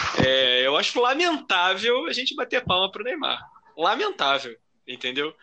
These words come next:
Esse negócio da expectativa é o seguinte: a vida cobra.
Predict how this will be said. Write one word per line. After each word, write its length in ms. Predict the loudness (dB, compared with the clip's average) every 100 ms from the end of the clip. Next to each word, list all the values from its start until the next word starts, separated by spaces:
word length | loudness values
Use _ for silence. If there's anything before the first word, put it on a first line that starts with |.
| -6
Esse 200 | -2 0
negócio 300 | 0 0 0
da 40 | 0
expectativa 960 | -2 -2 -2 0 0 0 0 0 -2 -4 _ _
é 60 | -2
o 40 |
seguinte: 680 | 0 0 0 0 -2 -4 -10 _ -2
a 80 |
vida 260 | -2 0 -2
cobra. 480 | 0 0 0 -2